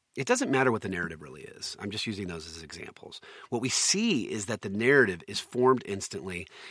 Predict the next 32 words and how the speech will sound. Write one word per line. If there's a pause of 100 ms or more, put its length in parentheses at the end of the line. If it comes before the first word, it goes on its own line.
It's
push-,
pushed
in
concert
by (120)
all
corporate
media. (320)
And
if
you
have (160)
any
questions (320)
about
these
consensus
narratives
that
instantly
emerge, (380)
the
name-calling
begins. (240)
You
are
a
horrible
person (260)
questioning (300)
these